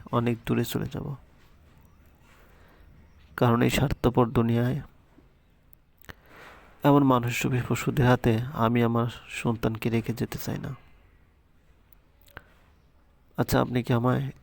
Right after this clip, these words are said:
একটু বুঝতে পারেননি? ও, বুঝবেন কীভাবে, যেখানে নিজের ফ্যামিলির মানুষই আমাকে সবসময় মুখের কথায় লাথি উষ্টা মারত? আমি ছোট থেকেই এমন লাথি উষ্টা খেয়েই বড় হয়েছি।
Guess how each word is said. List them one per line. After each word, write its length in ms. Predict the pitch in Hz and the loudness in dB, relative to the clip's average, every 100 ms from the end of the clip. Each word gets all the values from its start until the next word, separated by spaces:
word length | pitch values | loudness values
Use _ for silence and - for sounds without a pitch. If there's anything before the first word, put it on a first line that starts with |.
| - | -6
একটু 380 | 127 - - 117 | -6 -6 -4 -4
বুঝতে 300 | 113 - 123 | -4 -4 -4
পারেননি? 400 | 127 123 117 123 - - _ _ _ _ - _ - - - - - - - - | -2 -4 -6 -12 -16 -20 _ _ _ _ -20 _ -20 -20 -20 -20 -20 -20 -20 -6
ও, 100 | 135 | -4
বুঝবেন 480 | 113 120 110 110 120 | -2 0 0 0 -4
কীভাবে, 400 | 110 113 117 113 127 - - - - - - - - - | -2 0 2 0 -2 -12 -20 -20 -20 -20 -20 -20 -20 -8
যেখানে 360 | 120 127 127 123 | -2 0 2 2
নিজের 300 | 120 120 120 | 2 2 0
ফ্যামিলির 460 | 127 120 120 123 | 2 2 4 2
মানুষই 440 | 120 120 113 - 123 | 2 2 0 -2 -2
আমাকে 260 | 120 123 | 0 -2
সবসময় 500 | 120 147 131 - 127 | -6 -6 -6 -4 -2
মুখের 340 | 117 120 - 120 | 0 -2 -2 -2
কথায় 380 | 123 117 120 131 - - - - - - - | -2 0 -2 -2 -12 -20 -20 -20 -20 -20 -4
লাথি 460 | 123 120 120 - | 2 2 2 0
উষ্টা 300 | 123 - - | 0 0 0
মারত? 400 | 123 127 - 120 131 - _ - _ _ _ - - _ _ - - | 0 -2 -4 -6 -6 -14 _ -20 _ _ _ -20 -20 _ _ -20 -10
আমি 140 | 123 | -8
ছোট 240 | 120 123 120 | -4 -2 -2
থেকেই 380 | 113 117 127 120 | -2 0 2 2
এমন 200 | 113 113 | 2 2
লাথি 340 | 113 110 123 | 2 0 0
উষ্টা 280 | 117 - 123 | -2 -4 -8
খেয়েই 300 | - - 120 | -4 -4 -4
বড় 220 | 117 - | -4 -4
হয়েছি। 420 | - - - - | -4 -8 -12 -14